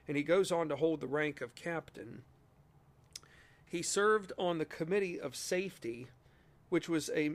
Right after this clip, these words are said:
military governmental group whom oversaw defending the public. And of course, we all should know when,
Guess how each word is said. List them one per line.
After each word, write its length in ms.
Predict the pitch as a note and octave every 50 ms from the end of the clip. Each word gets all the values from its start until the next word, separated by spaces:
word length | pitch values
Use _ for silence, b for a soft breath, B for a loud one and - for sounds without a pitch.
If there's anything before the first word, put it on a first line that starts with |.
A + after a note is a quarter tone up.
| - -
military 680 | G#3+ E3+ F3 F#3 F#3+ F3+ - - E3 D#3+ D#3+ D#3 D3 - - - -
governmental 540 | D#3 D#3 D#3 D#3 D#3 D3+ D3+ D#3 D#3 D3 C#3+
group 420 | B2+ A#2+ D3 D#3+ E3 E3 D#3 - - - -
whom 240 | D#3 D3+ C#3+ D3 -
oversaw 640 | - D3+ D#3+ D#3 D#3 D#3 - - D#3+ C#3+ C#3 C#3 C#3
defending 480 | C#3 C3 - - D3 D3 D3 C#3+ C3+ C3
the 60 | B2+
public. 680 | - - - D3 C3+ - - - - - - - - - _ _ _ _ _ _ _ _ _ -
And 80 | G#2+ A2+
of 80 | A2+
course, 300 | - - C#3 C#3 - -
we 80 | D3 C#3
all 160 | C3+ C#3 D3
should 200 | - - D#3+ D#3
know 280 | D#3+ D#3 D3+ C#3+ C#3+ D3
when, 320 | D3 C#3+ C#3 C3+ C#3 C#3+